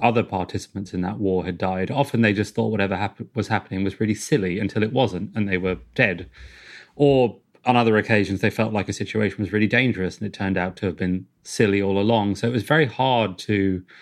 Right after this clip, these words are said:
very hard to sift fact from fiction, even on the ground in the moment.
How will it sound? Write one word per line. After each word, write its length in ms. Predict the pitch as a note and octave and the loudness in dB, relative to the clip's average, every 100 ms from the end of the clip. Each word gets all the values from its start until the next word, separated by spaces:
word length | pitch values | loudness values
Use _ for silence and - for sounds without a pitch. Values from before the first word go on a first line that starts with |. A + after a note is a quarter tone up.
| - - - _ _ _ _ _ - | -20 -20 -20 _ _ _ _ _ 2
very 140 | D#3+ | 4
hard 240 | D3+ D3+ A#2+ | 6 4 0
to 80 | A#2 | -2
sift 400 | - B2+ - - | 2 2 2 -10
fact 480 | - - A2+ - | -6 2 2 2
from 140 | - G2+ | -4 -2
fiction, 640 | A#2 - - F#2+ F#2+ A2+ - | 0 -2 -2 -2 -2 -4 0
even 240 | B2+ B2+ A2+ | 2 4 2
on 100 | G#2 | 2
the 80 | |
ground 320 | G2+ G2 G2 F2+ | 2 2 0 -2
in 80 | |
the 60 | F#2 | 0
moment. 500 | F#2+ F#2 F2+ G2 | 0 0 -2 -4